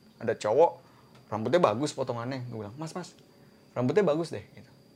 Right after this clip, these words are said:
Kemungkinan besar karena kita di kota gede, "Anjing, apa nih yang mau, lu mau nyolong, lu mau ini ya, mau hipnotis, mau apa, mau apa, mau apa," gitu kan. Banyak kan. Jangannya tuh banyak deh kalau di sini ya, yang gua rasain di dalam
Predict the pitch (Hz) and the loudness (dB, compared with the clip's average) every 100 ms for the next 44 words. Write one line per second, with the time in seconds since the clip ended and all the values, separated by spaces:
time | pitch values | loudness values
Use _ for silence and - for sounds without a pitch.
0 | - - - - - - - - 285 277 | -20 -20 -20 -20 -20 -20 -6 8 10 10
1 | 262 262 254 262 302 - 143 160 165 170 | 6 6 4 2 2 4 4 4 2 2
2 | 170 180 175 175 170 175 196 185 - - | 4 4 6 4 4 4 4 2 0 -12
3 | - - - 123 120 120 - - 120 165 | -20 -14 -4 -2 -2 -6 -10 -4 8 10
4 | 208 202 202 170 220 220 170 175 156 156 | 10 8 8 10 10 8 8 10 12 12
5 | 220 247 233 214 185 196 254 165 151 151 | 12 12 12 12 10 10 10 10 10 10
6 | 151 156 147 247 208 160 135 226 175 131 | 10 10 10 8 8 6 8 8 8 8
7 | 220 180 139 220 190 165 202 170 147 196 | 8 8 8 6 6 4 2 4 6 8
8 | 190 147 156 156 143 156 165 190 226 247 | 6 2 -6 -2 8 10 10 4 4 6
9 | 156 180 190 139 131 127 127 135 160 120 | 6 4 2 2 4 4 2 0 0 2
10 | 117 139 135 147 135 143 151 147 127 117 | 2 8 10 12 10 10 8 8 6 6
11 | 113 113 120 | 4 0 -8